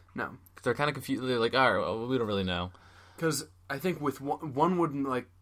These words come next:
Speaker 1: get them more money immediately, but the other one would, like, hold up
Speaker 2: Long
Speaker 1: in,
Speaker 2: term.
Speaker 1: right, long term.
Speaker 2: Yeah.
Speaker 1: Um, yeah.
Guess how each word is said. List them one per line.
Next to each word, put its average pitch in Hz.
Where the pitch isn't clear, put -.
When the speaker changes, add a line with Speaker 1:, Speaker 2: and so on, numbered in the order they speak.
Speaker 1:
get 127
them 127
more 127
money 143
immediately, 185
but 135
the 135
other 131
one 127
would, 123
like, 104
hold -
up 104
Speaker 2:
Long 92
Speaker 1:
in, 107
Speaker 2:
term. 92
Speaker 1:
right, 90
long 120
term. 117
Speaker 2:
Yeah. 104
Speaker 1:
Um, 117
yeah. 87